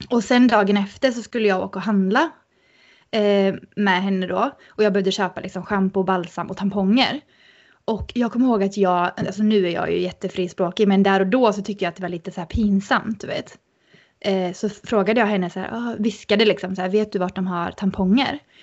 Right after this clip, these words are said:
Och då skriker hon ut, fast hon står typ, alltså på riktigt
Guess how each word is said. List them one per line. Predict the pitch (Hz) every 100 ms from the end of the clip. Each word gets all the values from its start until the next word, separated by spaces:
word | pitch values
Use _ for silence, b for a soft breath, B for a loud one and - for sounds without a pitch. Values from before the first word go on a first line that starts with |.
| b
Och | 214
då | 220
skriker | - - 233 247 220 208 339
hon | 214
ut, | 262 226
fast | - 196
hon | 202
står | 196 285 311
typ, | - 185
alltså | 190 196
på | 190 202
riktigt | 202 - 185 170